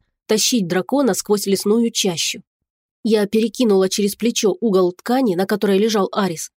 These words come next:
и начала тащить. "Боже, как же тяжело!" В первые секунды показалось, что мой позвоночник лопнет от напряжения, а руки просто отвалятся.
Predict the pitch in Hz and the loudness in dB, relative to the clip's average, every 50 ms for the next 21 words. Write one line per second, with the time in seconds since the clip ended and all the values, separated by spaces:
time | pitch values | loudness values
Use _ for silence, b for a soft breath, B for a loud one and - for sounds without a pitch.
0 | _ _ _ - 226 208 208 196 196 - 202 185 196 202 202 190 190 - - - | _ _ _ -2 0 2 2 2 0 0 0 0 0 0 -2 -2 -2 -2 -2 -4
1 | 180 175 - - - _ _ _ _ _ _ _ _ 220 190 180 202 202 175 170 | -4 -6 -10 -14 -18 _ _ _ _ _ _ _ _ -8 -4 0 2 2 2 2
2 | 160 156 185 190 170 - _ _ _ _ - 254 233 208 185 - 247 208 - 254 | 0 -2 -2 -2 -2 -4 _ _ _ _ 0 0 0 2 2 0 0 0 0 0
3 | 226 269 320 311 285 220 180 185 - _ _ _ _ _ - - 262 240 220 226 | 0 2 2 2 4 2 2 0 -4 _ _ _ _ _ -6 -2 -2 0 2 0
4 | 233 214 - 247 - - 302 302 240 202 196 - 202 - 226 196 247 254 240 220 | 0 0 -2 -4 -2 0 0 2 2 2 0 0 -2 -4 -2 0 0 2 2 0
5 | 208 - - 220 226 247 226 - 220 185 190 214 220 277 294 - - 240 220 - | 0 0 0 0 0 0 0 -2 -2 0 0 2 2 0 0 -2 -2 -4 -2 -2
6 | 214 233 302 320 269 - 202 196 - 208 196 - 214 196 - 277 277 277 285 214 | 0 0 0 0 0 0 0 0 0 0 -2 0 -2 -2 -2 -2 -2 0 0 0
7 | 180 170 165 - - _ _ _ - 226 233 320 370 359 - 214 202 - 269 330 | 0 0 -2 -4 -10 _ _ _ -2 0 4 4 4 4 2 0 0 0 -2 -2
8 | - - 349 339 349 349 311 233 190 180 170 - - 180 | -2 0 -2 0 0 0 0 0 0 -2 -4 -6 -8 -10